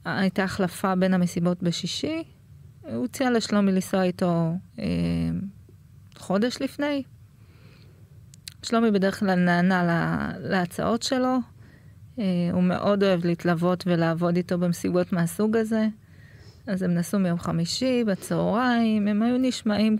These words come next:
כזה בטוב כל השבת, ושלומ-, שלומי בכלל לא אוהב את האווירה של המסיבות האלה. אז, אה, הוא היה נשמע בסדר, גם לא דיברנו יותר מדי, לא רציתי להפריע לו.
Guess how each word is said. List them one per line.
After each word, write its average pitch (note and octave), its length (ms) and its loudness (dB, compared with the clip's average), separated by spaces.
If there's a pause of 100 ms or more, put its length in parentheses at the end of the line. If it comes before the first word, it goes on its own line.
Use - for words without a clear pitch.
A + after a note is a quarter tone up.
כזה G3+ 320 0
בטוב G3+ 500 0
כל G3 180 0
השבת, F#3+ 800 0
ושלומ-, A3+ 500 -4
שלומי C4 300 -2
בכלל F#3 400 0
לא A3+ 60 2
אוהב E3+ 220 0
את - 60 -4 (480)
האווירה E3+ 440 0
של F#3+ 180 -4 (760)
המסיבות E3+ 520 0
האלה. F3 220 -2 (800)
אז, G3 380 -4
אה, F#3+ 180 0
הוא G#3+ 140 0
היה D4 80 -2
נשמע D#4+ 300 -2
בסדר, A3+ 540 0
גם F3+ 180 -2
לא B3 120 2
דיברנו A#3 500 2
יותר G#3 180 0
מדי, E3 280 2
לא F3 140 2
רציתי F#3 280 -2
להפריע E3+ 540 0
לו. E3+ 160 0